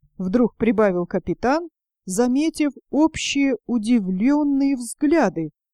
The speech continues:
устремлённые на его голову. «Вы посидели, Алексей Петрович», тихо, с каким-то любовным почтением проговорил старый штурман.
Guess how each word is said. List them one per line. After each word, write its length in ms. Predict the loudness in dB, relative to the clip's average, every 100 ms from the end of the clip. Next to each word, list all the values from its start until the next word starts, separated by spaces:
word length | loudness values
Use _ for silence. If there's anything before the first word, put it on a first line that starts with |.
| _
устремлённые 880 | -2 -2 0 2 4 4 4 4 4
на 100 | 4
его 300 | 2 2 0
голову. 640 | 0 2 4 4 0 -2 -6 _ _ _ _ _ _ _ _ _ _ _ _ _ _ _ _ _ _ -10
«Вы 340 | -2 2 2
посидели, 880 | 0 -2 0 -2 0 2 2 0 -2 -10 -6
Алексей 460 | -2 -2 0 0
Петрович», 760 | 0 -2 2 2 0 -6 -14 -16 _ _ _ _ _ _ _
тихо, 460 | 0 2 2 0
с 100 | -6
каким-то 640 | -4 -4 -2 0 0 2 0
любовным 680 | 2 0 4 4 4 -2 -6
почтением 880 | -8 -8 -10 -4 0 2 2 0 0
проговорил 880 | -4 -4 -2 -2 0 0 0 -2 -10
старый 640 | -16 -12 -4 -2 0 -2 -4
штурман. 800 | -10 -6 -2 -2 -4 -8 -10